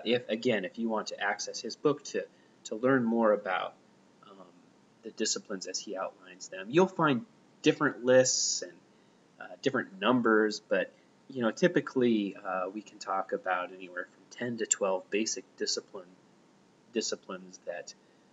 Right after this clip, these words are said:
uh, people have found helpful in the spiritual life. And these are two important resources that you should be aware of: Dallas Willard and his book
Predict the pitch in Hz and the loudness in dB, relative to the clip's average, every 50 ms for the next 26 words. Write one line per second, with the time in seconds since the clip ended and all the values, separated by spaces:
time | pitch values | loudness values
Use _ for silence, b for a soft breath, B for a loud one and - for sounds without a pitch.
0 | b b b _ _ _ 92 90 - - - 107 - 98 90 - - 90 90 90 | b b b _ _ _ -20 -20 -20 -18 -18 -12 -8 -6 -8 -6 -8 -10 -10 -10
1 | - - 92 90 - _ - 87 82 85 - _ _ _ _ _ _ _ _ 95 | -8 -8 -8 -8 -8 _ -12 -12 -12 -12 -16 _ _ _ _ _ _ _ _ -20
2 | 95 92 87 - - - 90 87 - - - 90 - - - - - _ _ - | -20 -18 -16 -14 -10 -8 -8 -8 -8 -10 -16 -18 -20 -20 -20 -20 -20 _ _ -20
3 | - - - 110 113 113 110 92 - - - 143 139 117 104 - - 143 135 110 | -18 -10 -4 -2 -2 -2 -2 -4 -8 -6 -2 -2 -2 -2 -2 -2 0 0 0 0
4 | 107 107 107 104 - - 101 98 - - 98 - - - - - 107 101 - - | 0 -6 -8 -8 -6 -6 -6 -6 -8 -10 -14 -14 -16 -14 -12 -10 -8 -6 -8 -8
5 | 95 95 92 92 92 90 - - 92 98 98 92 92 92 92 92 87 87 - _ | -8 -10 -10 -12 -12 -14 -12 -10 -10 -8 -6 -6 -4 -4 -4 -4 -6 -8 -14 _
6 | b b b b _ _ - 98 104 104 104 101 - - 104 95 92 92 87 87 | b b b b _ _ 2 2 4 4 2 0 -4 -8 -8 -8 -8 -8 -10 -12
7 | - - - _ - 98 90 - _ - 85 82 - | -16 -20 -20 _ -18 -18 -18 -16 _ -14 -14 -14 -14